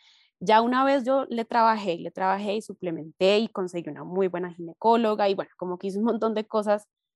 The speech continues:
por mi salud. Me acuerdo la primera vez que yo no experimenté ningún tipo de síntoma y que efectivamente me sentí, o sea,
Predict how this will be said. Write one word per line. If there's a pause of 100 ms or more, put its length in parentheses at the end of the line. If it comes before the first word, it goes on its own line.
(140)
por
mi
salud. (800)
Me
acuerdo
la
primera
vez (580)
que
yo (840)
no
experimenté
ningún
tipo
de
síntoma
y
que
efectivamente
me
sentí,
o
sea,